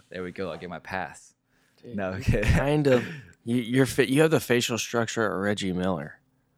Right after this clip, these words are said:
Speaker 1: Dude, there was a video I saw of some kid who met LeBron in the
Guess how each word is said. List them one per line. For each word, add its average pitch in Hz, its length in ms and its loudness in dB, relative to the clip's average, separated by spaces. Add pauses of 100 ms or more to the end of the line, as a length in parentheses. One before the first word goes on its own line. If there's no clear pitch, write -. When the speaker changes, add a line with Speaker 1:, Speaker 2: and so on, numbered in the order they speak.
(640)
Speaker 1:
Dude, 147 160 6
there 135 100 8
was 139 120 2
a 160 60 0
video 123 340 2
I 123 100 6
saw 107 440 2
of 101 300 -4
some 101 240 -4
kid 107 380 -4
who 101 100 -6
met 92 220 -2
LeBron 87 720 -4
in 87 140 -12
the 76 300 -6